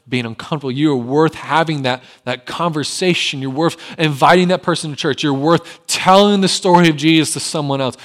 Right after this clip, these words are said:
You are worth living according to your design and as uncomfortable as it can be sometimes. You are worth it.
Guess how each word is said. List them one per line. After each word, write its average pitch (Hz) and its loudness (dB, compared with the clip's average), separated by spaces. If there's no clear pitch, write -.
You 175 0
are 165 6
worth 175 2
living 233 6
according 202 2
to 185 -6
your 160 0
design 147 0
and 147 -4
as 147 0
uncomfortable 175 -2
as 151 0
it 151 -6
can 143 -10
be 127 -4
sometimes. 110 -14
You 143 -4
are 120 -2
worth 98 -14
it. - -20